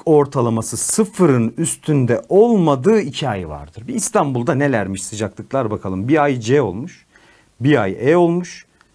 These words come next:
sonraki şey, ayda C çarpı E olmuş. Şimdi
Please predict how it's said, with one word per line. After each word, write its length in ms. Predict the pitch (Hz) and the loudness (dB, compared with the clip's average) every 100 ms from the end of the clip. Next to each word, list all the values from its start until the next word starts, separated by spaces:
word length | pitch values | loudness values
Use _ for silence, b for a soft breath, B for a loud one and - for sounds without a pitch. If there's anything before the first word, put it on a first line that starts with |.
| _ | _
sonraki 540 | - 175 147 113 120 - - | -4 0 0 -2 -4 -6 -8
şey, 600 | 123 120 113 107 107 113 - | -2 2 2 2 0 -2 -2
ayda 380 | 120 107 170 117 | -2 0 -2 0
C 260 | 131 113 | 0 0
çarpı 380 | - 98 98 - | -2 -6 -4 -4
E 140 | 92 | -4
olmuş. 520 | 80 71 65 - - _ _ _ _ _ _ _ _ | -4 -8 -14 -20 -20 _ _ _ _ _ _ _ _
Şimdi 180 | 233 | -12